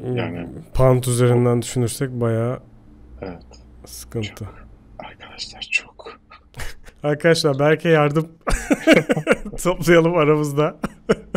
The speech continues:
Speaker 1: <laughs> Valla ben çok sevindim. İnşallah
Speaker 2: İnşallah bir sonraki
Speaker 1: toparlarsın durumu.
Speaker 2: bir sonraki yayında, kayıtta kaydedebileceğim bir masam falan da olur. Param yeter masa almaya.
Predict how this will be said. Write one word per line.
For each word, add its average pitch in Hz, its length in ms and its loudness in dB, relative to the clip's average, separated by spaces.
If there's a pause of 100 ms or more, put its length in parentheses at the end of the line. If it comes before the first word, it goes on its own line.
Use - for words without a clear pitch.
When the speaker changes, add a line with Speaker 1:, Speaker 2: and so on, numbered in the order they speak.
(160)
Speaker 1:
<laughs> - 840 -8
Valla 147 280 4
ben 170 120 6
çok 175 200 -2
sevindim. 165 460 2 (480)
İnşallah 131 480 -4 (180)
Speaker 2:
İnşallah 113 480 -2
bir 113 60 -10
sonraki 110 260 -6
Speaker 1:
toparlarsın 120 500 -2
durumu. 117 300 -10 (460)
Speaker 2:
bir 113 120 -12
sonraki 101 460 -6
yayında, 98 640 -6 (420)
kayıtta 107 640 -6 (180)
kaydedebileceğim 95 920 -4
bir 95 100 -4
masam 95 480 -4
falan 95 320 -6
da 92 60 -4
olur. 87 280 -6
Param 92 340 -2
yeter 92 320 -4
masa 87 320 -10
almaya. 85 480 -8